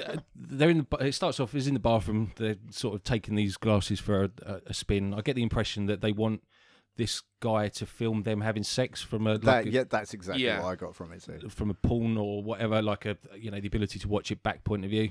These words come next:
Speaker 2: Yeah,
Speaker 1: Um,
Speaker 2: and probably sell it online.
Speaker 3: Well, yeah, 'cause they're, they're, uh, when they're driving to the place, one of them's, like, swiping on his phone for all these pictures of these, of, like,
Speaker 2: Yeah, it's all
Speaker 3: different
Speaker 2: porn and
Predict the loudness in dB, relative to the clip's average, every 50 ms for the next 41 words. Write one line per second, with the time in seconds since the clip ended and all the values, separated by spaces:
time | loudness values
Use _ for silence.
0 | -2 -6 -6 -4 -4 -2 0 2 2 2 2 0 -2 0 -2 -2 -2 -4 -8 -6
1 | -6 -6 -6 -8 -12 -12 -6 -2 2 2 4 2 2 0 -2 -2 2 4 4 4
2 | 4 0 0 2 2 2 2 0 -6 -10 -10 -10 -8 -4 -2 0 0 0 -2 -2
3 | 0 2 2 2 2 0 -2 -6 -8 -10 -14 -14 -12 -8 -8 -6 -6 -8 -10 -10
4 | -6 -4 -4 -4 -4 -4 -8 -12 -12 -10 -8 -8 -8 -8 -10 -12 -14 -12 -8 -8
5 | -8 -8 -8 -10 -10 -10 -6 -4 -4 -4 -4 -6 -10 -14 -12 -12 -14 -14 -10 -10
6 | -8 -8 -10 -12 -16 -20 -18 -18 -18 -16 -16 -16 -14 -14 -14 -16 -16 -18 -16 -18
7 | -18 -20 -20 _ _ -18 -16 -12 -10 -8 -2 0 2 2 2 4 2 0 0 2
8 | 0 2 4 4 4 4 4